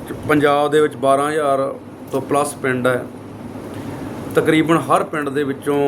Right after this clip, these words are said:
ਨਸ਼ੇ ਨੇ। ਹਰ ਘਰ ਦੇ, ਮੰਨ ਲਓ, ਹਰ ਪਿੰਡ ਦੇ ਘਰ ਦੇ ਵਿੱਚ ਕੋਈ ਨਾ ਕੋਈ ਚਿਰਾਗ ਬੁਝਾਏ ਆ। ਤਕਰੀਬਨ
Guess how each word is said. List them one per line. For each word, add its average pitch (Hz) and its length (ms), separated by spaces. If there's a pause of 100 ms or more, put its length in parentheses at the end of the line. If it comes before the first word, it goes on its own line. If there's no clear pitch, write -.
(600)
ਨਸ਼ੇ 135 520
ਨੇ। 139 180 (1600)
ਹਰ 170 220
ਘਰ 151 180
ਦੇ, 139 420 (1900)
ਮੰਨ 147 220
ਲਓ, 147 140
ਹਰ 175 240
ਪਿੰਡ 151 300
ਦੇ 143 160 (1040)
ਘਰ 156 180
ਦੇ 135 180
ਵਿੱਚ 135 240 (140)
ਕੋਈ 143 160
ਨਾ 139 140
ਕੋਈ 135 200
ਚਿਰਾਗ 131 340
ਬੁਝਾਏ 123 380
ਆ। 107 140 (320)
ਤਕਰੀਬਨ 139 580